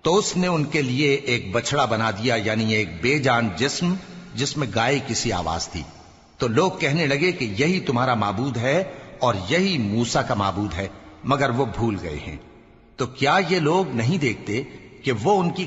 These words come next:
کسی بات کا جواب نہیں دیتا اور نہ ان کے نقصان اور نفع کا کچھ اختیار رکھتا ہے؟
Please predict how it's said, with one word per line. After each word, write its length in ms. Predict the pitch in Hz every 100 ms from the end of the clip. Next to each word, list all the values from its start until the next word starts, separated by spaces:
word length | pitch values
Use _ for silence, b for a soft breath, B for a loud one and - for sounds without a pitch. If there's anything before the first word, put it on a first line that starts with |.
| 165
کسی 200 | 175 202
بات 320 | 123 156 -
کا 80 | 147
جواب 340 | 123 139 151
نہیں 180 | 120 170
دیتا 340 | 120 104 131 151 - - -
اور 140 | 151 160
نہ 160 | 170
ان 120 | 185
کے 140 | 170 156
نقصان 560 | 127 123 135 143 180
اور 100 | 156
نفع 280 | 117 113 185 196
کا 80 | 175
کچھ 200 | 165 117
اختیار 460 | - 120 107 92
رکھتا 280 | 98 -
ہے؟ 80 | 90